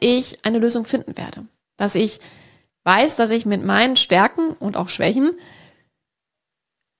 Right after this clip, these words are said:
einen Weg daraus finden werde. Dass wir, ich mich nicht unterkriegen lasse und so einen gewissen Optimismus habe, dass es schon gut gehen wird.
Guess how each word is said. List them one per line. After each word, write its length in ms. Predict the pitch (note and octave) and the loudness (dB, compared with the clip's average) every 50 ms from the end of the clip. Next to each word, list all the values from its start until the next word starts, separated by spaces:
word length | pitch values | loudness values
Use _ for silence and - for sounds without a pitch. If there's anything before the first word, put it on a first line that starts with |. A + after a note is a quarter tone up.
| _ _ _ _ _ _ _ _ _ _ _ _ _ _ _ _ _ _ _ _ _ _ _ - | _ _ _ _ _ _ _ _ _ _ _ _ _ _ _ _ _ _ _ _ _ _ _ -2
einen 220 | G#3+ A3+ A3+ G3+ | 0 2 2 4
Weg 380 | G3+ B3+ D4 D4 - - - - | 4 2 2 2 -4 -8 -2 -2
daraus 380 | A#3 A3+ G3 G3 G#3 G#3+ - | 0 2 4 2 2 2 0
finden 360 | - - F3+ - - - - | -2 -4 -10 -10 -10 -14 -14
werde. 240 | - - - - - _ _ _ _ _ _ _ - | -14 -14 -14 -16 -16 _ _ _ _ _ _ _ -10
Dass 240 | - G2+ - - - - _ _ | -6 -4 -4 -4 -6 -10 _ _
wir, 420 | - G3+ G#3+ G#3+ G#3+ - - - - | -10 -6 -4 -2 -2 -2 -4 -6 -6
ich 220 | G#3+ A3+ - - | -6 -6 -2 -2
mich 160 | A#3+ A#3+ - | -2 -2 0
nicht 140 | B3+ B3+ - | -2 -2 -2
unterkriegen 520 | - C#4+ E4 - C#4+ - - - F#3 F3 | -2 -6 -4 -4 -6 -6 -6 -6 -6 -6
lasse 300 | F3 - F3 - - - | -4 -6 -8 -10 -8 -8
und 140 | - G3+ F#3+ | -6 -6 -4
so 60 | F#3+ | -2
einen 200 | G#3 F#3+ G3+ G#3 | 0 0 0 0
gewissen 540 | G#3 G3+ F3+ A3 C4 - - - C4 C4 B3+ - - _ _ _ _ - | -2 0 2 2 4 4 4 2 0 -2 -4 -6 -12 _ _ _ _ 0
Optimismus 840 | - G#3+ A3 - - C4 A3+ A3 A3 A#3 - - A3+ A3+ A3+ - - | 0 0 0 2 -2 0 0 0 0 -2 -2 -2 -2 -2 -2 -2 0
habe, 260 | G3+ G3 G#3 G3+ G#3 | 0 0 0 0 0
dass 180 | F#3+ F#3+ G3+ - | -2 -2 -4 -4
es 100 | G#3 - | -6 -6
schon 220 | - - F#3+ F3 | -6 -6 -8 -8
gut 240 | - G3 F#3+ - _ | -6 -8 -10 -10 _
gehen 300 | - F3+ F3 - - - | -12 -12 -12 -12 -14 -18
wird. 200 | - - - | -20 -20 -20